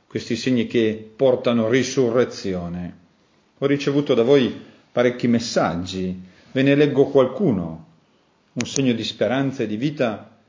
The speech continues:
è fare la spesa per un vicino o per i nonni che non possono muoversi. Un segno di speranza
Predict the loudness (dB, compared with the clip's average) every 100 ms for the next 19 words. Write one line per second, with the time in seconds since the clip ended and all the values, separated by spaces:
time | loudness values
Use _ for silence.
0 | _ -12 -2 2 4 4 0 0 0 2
1 | 2 2 2 2 -2 -4 -8 -8 -6 -8
2 | -8 -10 -16 _ _ _ -4 -4 2 2
3 | 4 2 0 -2 -4 -6 -6 -8 -12 _
4 | _ _ -2 0 2 2 2 0 2 0
5 | 2 2 0 -2 -6 -8 -8 -8 -10 -18
6 | _ _ _ _ _ _ -4 -2 0 0
7 | 2 0 0 0 2 0 -2 -6 -6 -12